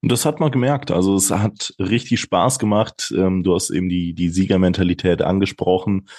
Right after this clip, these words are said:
Ich hab, glaub ich, ich weiß nicht, ob es während der Übertragung war, ob ich das zu irgendeinem Kollegen gesagt habe, aber ich glaube auch, dass genau diese Siegermentalität, ähm, der entscheidende Punkt ist,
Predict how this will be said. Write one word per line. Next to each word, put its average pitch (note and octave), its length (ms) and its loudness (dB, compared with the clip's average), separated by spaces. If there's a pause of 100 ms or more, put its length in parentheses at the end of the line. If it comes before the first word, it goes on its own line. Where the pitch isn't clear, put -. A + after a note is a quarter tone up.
(260)
Ich - 60 -8
hab, D#2+ 100 -6
glaub E2+ 260 2
ich, - 340 -2
ich - 120 -20
weiß D2 180 -2
nicht, D#2 160 0
ob - 120 -2
es - 180 0
während - 180 0
der D#2 60 0
Übertragung F#2 800 0
war, F2 180 2
ob D2+ 140 -4
ich - 240 -8
das - 280 -6
zu - 120 -2
irgendeinem F2+ 300 0
Kollegen F2 340 2
gesagt F2 340 2
habe, E2+ 260 2 (280)
aber G2 100 0
ich F#2 80 -2
glaube G2 340 0
auch, F#2+ 140 0
dass - 220 -2
genau F#2 280 2
diese F#2+ 280 2
Siegermentalität, F#2 1300 -2
ähm, F#2 680 0 (760)
der G#2+ 300 4
entscheidende G2 520 0
Punkt A2 340 -4
ist, - 340 -2